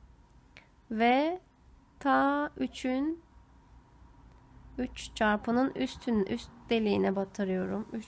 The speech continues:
çarpı boşun üst deliğine batırıyorum. Ve devam ediyorum. Şimdi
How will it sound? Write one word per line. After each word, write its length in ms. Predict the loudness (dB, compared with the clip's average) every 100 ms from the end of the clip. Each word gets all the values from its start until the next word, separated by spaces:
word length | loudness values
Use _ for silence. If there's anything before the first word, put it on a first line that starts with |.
| -8
çarpı 460 | -4 -4 -4 -6 -4
boşun 300 | -6 -6 -8
üst 220 | -6 -6
deliğine 360 | -4 -2 -4
batırıyorum. 640 | -6 -8 -8 -4 -6 -6 -10 -16 _ -20 _ -20 -20 -20 -20 -20 -20 _ _ -12
Ve 380 | -2 0 2 0
devam 420 | 0 2 2 2 0
ediyorum. 580 | -2 0 0 0 -4
Şimdi 520 | -6 -4 -2 -2 -4